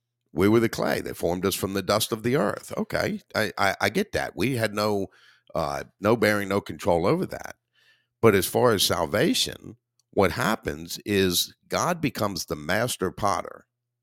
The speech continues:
And God has pottery classes for you to learn how to mold and shape your own life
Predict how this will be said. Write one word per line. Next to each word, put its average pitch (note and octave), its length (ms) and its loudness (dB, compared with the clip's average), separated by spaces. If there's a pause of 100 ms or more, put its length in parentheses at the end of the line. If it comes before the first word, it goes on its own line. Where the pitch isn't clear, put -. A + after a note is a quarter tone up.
(1700)
And G2+ 520 2 (440)
God G2 340 6
has E2 400 0
pottery D3+ 440 0
classes - 720 -4 (1900)
for - 220 0
you F#2 760 2 (840)
to A#2 100 4
learn G2+ 460 2
how G#2 280 0
to G#2+ 80 -2
mold F2 440 -2
and A#2+ 160 -6
shape F2+ 400 -2
your F#2+ 220 0
own E2+ 520 -4
life G#2 720 -2